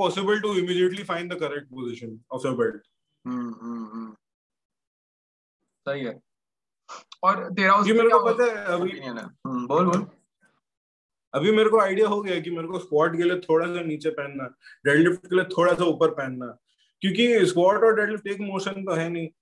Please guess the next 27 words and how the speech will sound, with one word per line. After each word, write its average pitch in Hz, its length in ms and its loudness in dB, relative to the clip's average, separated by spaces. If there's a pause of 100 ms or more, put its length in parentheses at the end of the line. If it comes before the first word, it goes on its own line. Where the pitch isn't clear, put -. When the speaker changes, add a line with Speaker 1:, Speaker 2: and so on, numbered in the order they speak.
Speaker 1:
दोनों 180 300 2
का 190 80 0
पोजीशन 165 500 0
में 175 120 -4
बैठना 170 360 0
भी 175 80 0
अलग 156 280 0
बात 143 160 -4
है। 135 60 -8
Speaker 2:
ब्रो, 170 400 0 (120)
वो 156 160 2
भी 175 140 2
डिपेंड 170 380 2
Speaker 1:
तो 175 60 0
Speaker 2:
करता 160 260 0
है 147 60 -6
ना, 170 260 -2 (380)
like, 139 320 -4 (380)
डेडलिफ्ट 156 480 -4
में 151 240 -6
बहुत 139 320 0
सारे 165 240 2
लोग, 160 420 -6 (160)
when 143 200 -6
they 175 120 -4
take 160 380 -6
the 170 80 4